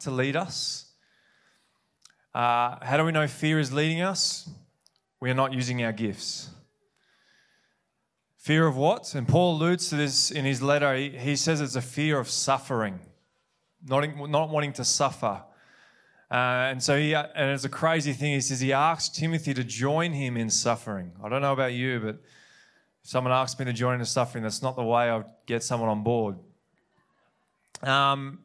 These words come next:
but then we talked about actually we need to realize that this world we live in is a world of suffering. We're already in it. Stop trying to avoid it. And so we need to embrace suffering,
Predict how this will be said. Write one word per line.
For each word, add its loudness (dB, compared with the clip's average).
but 0
then 4
we 2
talked 2
about 2
actually 0
we -2
need 0
to 2
realize 2
that -2
this -2
world 0
we -2
live -2
in -4
is -6
a 2
world 2
of -4
suffering. -4
We're 2
already 2
in 0
it. -6
Stop 0
trying 0
to -2
avoid 0
it. -12
And -10
so -2
we -2
need -2
to 0
embrace 0
suffering, -4